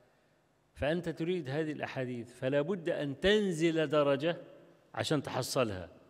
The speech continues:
هتقول: "حدثني فلان عن أبي إسحاق".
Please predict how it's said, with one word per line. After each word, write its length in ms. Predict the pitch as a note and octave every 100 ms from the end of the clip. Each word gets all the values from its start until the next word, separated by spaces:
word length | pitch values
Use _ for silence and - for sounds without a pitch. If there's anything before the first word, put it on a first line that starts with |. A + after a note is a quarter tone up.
| _ _ _ _ _ _
هتقول: 400 | A#2 D3+ E3+ D#3+
"حدثني 640 | D3+ C3+ F3 F3 D3 C3+
فلان 840 | B2+ C#3+ C#3 D#3+ F3+ F#3+ G3 F#3+ A3 - - _ _ _ _ _ _ _ _ -
عن 180 | C3+
أبي 240 | D#3 D3+ C3
إسحاق". 540 | A2 - F2+ E2 -